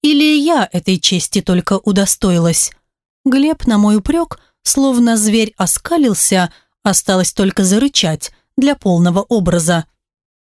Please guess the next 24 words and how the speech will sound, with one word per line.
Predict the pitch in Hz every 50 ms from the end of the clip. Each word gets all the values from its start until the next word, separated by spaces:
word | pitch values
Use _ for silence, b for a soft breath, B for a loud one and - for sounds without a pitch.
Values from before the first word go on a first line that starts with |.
| _ _ _
«Ты | - 180 185
не | 180 185 190
любовница | 190 214 214 214 254 247 196 170 160 156 139 - - 175 160
мне, | 160 160 156 156 151 151 143 - _ _ _ _ _ _ _ _
а | - 165
будущая | 160 170 180 185 185 185 - - - 202 190
жена. | 185 160 190 220 220 202 170 151 147 135 - _ _ _ _ _ _ _ _
И | - 196
завязывай | 185 180 202 220 262 311 302 269 208 175 170 156 160 160 156
так | - - - 247 -
себя | - - 196 170 185
называть, | 180 185 180 180 185 165 156 156 151 147 - - - _ _ _ _ _ _
бесит | - 180 202 240 - - 175 - -
уже». | 170 165 151 165 165 160 160 - _ _ _ _ _ _ _ _ _ _ _ _ _ _
«Так | - 269 247 -
ты | - - 254 233
сам | - - - - 196 175 170 175
меня | 190 214 233 254 247
так | - 277 262 -
называл, | 277 269 247 247 269 240 262 254 254 240 b b b b b _ _
когда | _ 311 277 277 247 285
разговаривал | 302 294 302 294 330 320 302 233 202 190 190 208 220
с | 214
друзьями». | 220 302 320 294 - 214 185 170 160 165 175 175 165